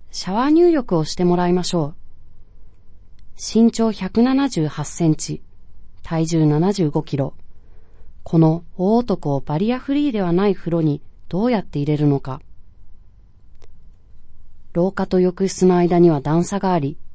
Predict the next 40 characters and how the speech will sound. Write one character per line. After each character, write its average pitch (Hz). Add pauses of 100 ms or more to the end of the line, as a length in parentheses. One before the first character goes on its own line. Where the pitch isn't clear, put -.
入 156
り 190
口 196
も 170
狭 151
い。 143 (2000)
コ 262
ン 262
パ 175
ク -
ト 147
な 139
団 139
地 -
だ。 147 (1160)
不 -
可 208
能 180
だ 151
と 143 (260)
誰 190
も 165
が 139
思 139
っ 139
て -
い 127
た。 131 (1900)
そ -
こ 190
を 180
ト 254
シ 269
ア 226
ン 180
の 143
熱 156
意 139
が 131
突 -